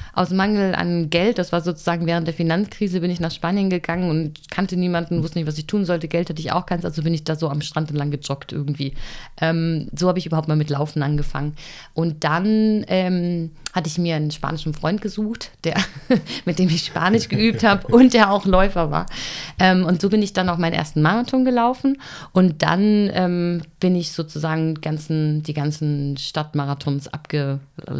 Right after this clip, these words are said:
also Malta, Venedig und, äh, Hamburg und Berlin und so weiter. Und, ähm,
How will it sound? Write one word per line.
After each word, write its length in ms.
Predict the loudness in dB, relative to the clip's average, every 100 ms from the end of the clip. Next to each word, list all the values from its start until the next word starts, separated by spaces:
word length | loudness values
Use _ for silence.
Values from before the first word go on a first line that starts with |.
| -6
also 240 | -6 -4 -2
Malta, 640 | -2 -2 -2 -2 -4 -4 -4
Venedig 720 | -4 -2 -2 0 -2 -4 -4
und, 320 | -4 -4 -6 -6
äh, 160 | -6 -4
Hamburg 500 | 0 2 2 0 -2
und 140 | -6 -4
Berlin 560 | -4 -2 -2 0 0
und 120 | -2 -4
so 80 |
weiter. 300 | -6 -6 -8 -10 -14 -18 -18 -20 -2
Und, 460 | 2 4 2 0 0
ähm, 500 | 2 2 0 -2